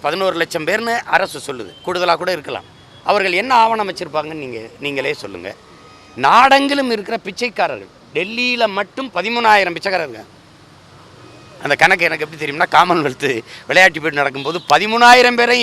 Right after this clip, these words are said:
இரவோட இரவா தூக்கி வேற இடத்துல கொண்டு இறக்கி விட்டது நமது அரசு தான். ஆ,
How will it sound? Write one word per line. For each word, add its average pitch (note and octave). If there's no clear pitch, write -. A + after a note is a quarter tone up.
இரவோட G#3+
இரவா F#3+
தூக்கி F#3
வேற F3+
இடத்துல F3
கொண்டு D#3+
இறக்கி E3+
விட்டது D3+
நமது D3
அரசு D#3
தான். F2+
ஆ, -